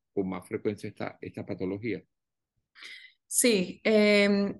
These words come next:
Speaker 2: aquí viene a jugar un poco el tema de la causa, ¿no? ¿Qué, qué está causando el vértigo? Pero ciertamente,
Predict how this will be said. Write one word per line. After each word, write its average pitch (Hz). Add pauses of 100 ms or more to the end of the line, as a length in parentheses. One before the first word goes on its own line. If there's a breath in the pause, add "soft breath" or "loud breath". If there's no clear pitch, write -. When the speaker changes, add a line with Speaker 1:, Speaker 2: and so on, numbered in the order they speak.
(120)
Speaker 2:
aquí 220
viene 269
a 277
jugar 214
un 240
poco 247
el 202
tema 202
de 226
la 180
causa, 180
¿no? 233
¿Qué, 196
qué 196
está 208
causando 208
el 202
vértigo? 180
Pero 247
ciertamente, 233